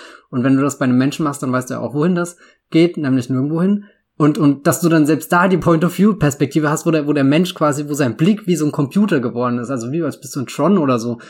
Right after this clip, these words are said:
gefangen, aber du, du hast nur noch diese, diese hyperaggressiven Farben, dieses Rot, dieses Gelb, dieses Grün, was sich da so pixelartig in dein Gesicht brennt, das ist schon ein verstörendes Bild irgendwie.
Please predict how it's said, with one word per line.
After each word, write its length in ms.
gefangen, 460
aber 260
du, 140
du 160
hast 240
nur 80
noch 140
diese, 340
diese 540
hyperaggressiven 800
Farben, 440
dieses 380
Rot, 380
dieses 340
Gelb, 320
dieses 340
Grün, 400
was 120
sich 120
da 140
so 180
pixelartig 720
in 80
dein 460
Gesicht 640
brennt, 440
das 140
ist 260
schon 220
ein 120
verstörendes 600
Bild 200
irgendwie. 500